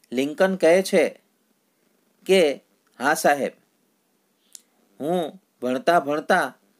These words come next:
નોકરી પણ કરી રહ્યો છું."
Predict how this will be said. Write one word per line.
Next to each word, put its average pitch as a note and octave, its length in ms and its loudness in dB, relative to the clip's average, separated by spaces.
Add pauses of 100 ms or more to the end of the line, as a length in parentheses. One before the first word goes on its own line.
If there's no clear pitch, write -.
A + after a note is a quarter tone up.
(420)
નોકરી C3 420 -2
પણ F3+ 360 -2 (600)
કરી D3 220 4
રહ્યો A#2+ 320 4
છું." - 260 -20